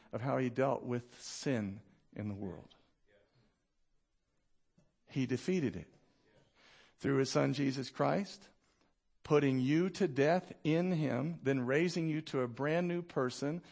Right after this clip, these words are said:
that loves righteousness way more than sin. He put Christ in you. You have it better than Adam and Eve had it. Think about that.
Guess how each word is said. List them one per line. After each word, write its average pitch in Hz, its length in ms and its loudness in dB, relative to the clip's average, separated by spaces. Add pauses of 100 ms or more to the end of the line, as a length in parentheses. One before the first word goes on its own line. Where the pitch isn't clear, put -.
(120)
that 131 140 0
loves 139 340 0
righteousness 151 880 -2
way 160 240 -2
more 147 280 -2
than 180 180 -4
sin. 262 360 -4 (1900)
He 220 200 6
put 175 480 0
Christ 220 720 0 (140)
in 311 380 4
you. 160 500 2 (360)
You 330 200 10
have 254 260 8
it 175 220 6
better 285 400 10
than 233 160 6
Adam 311 320 6
and 403 120 4 (180)
Eve 330 80 2
had 165 240 0
it. - 240 -14 (2000)
Think 494 280 12 (120)
about 320 300 6
that. 240 340 8